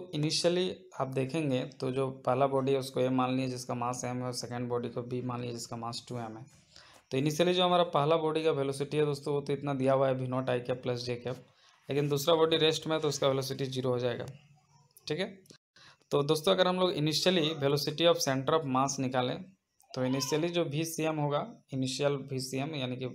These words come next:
velocity of center of mass initially, वो क्या होगा? Velocity of center of mass of I cap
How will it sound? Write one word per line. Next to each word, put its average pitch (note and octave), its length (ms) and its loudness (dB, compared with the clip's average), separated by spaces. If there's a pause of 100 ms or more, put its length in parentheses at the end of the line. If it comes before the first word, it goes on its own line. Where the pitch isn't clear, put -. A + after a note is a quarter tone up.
(420)
velocity C3 520 -6
of C3 160 -4
center B2 320 -4
of B2+ 160 -4
mass B2+ 240 -4
initially, B2 460 -4 (580)
वो D3 80 2 (100)
क्या F3+ 100 8
होगा? A#2+ 300 6
Velocity C3+ 480 -2 (140)
of D3 140 0
center C#3+ 300 0
of D3 180 -4
mass C#3+ 280 0
of C#3 120 0
I B2+ 100 2 (140)
cap D#3+ 200 -2